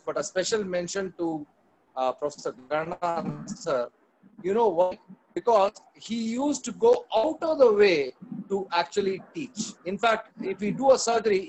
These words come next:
he used to bring instruments, uh, from his house and make us do the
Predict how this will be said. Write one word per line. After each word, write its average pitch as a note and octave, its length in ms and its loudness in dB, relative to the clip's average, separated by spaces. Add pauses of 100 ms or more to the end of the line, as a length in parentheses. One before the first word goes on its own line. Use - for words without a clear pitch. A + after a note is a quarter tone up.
he G3+ 60 -4 (100)
used B3+ 140 -6
to A#3 80 -4 (120)
bring C4 180 2 (520)
instruments, C4+ 540 0 (360)
uh, F3+ 140 4
from G3+ 260 -2
his G#3 100 -2 (140)
house A3+ 260 4 (220)
and F#3 240 -2
make G#3+ 160 -4
us G#3+ 140 0 (280)
do G#3 180 -4
the - 80 0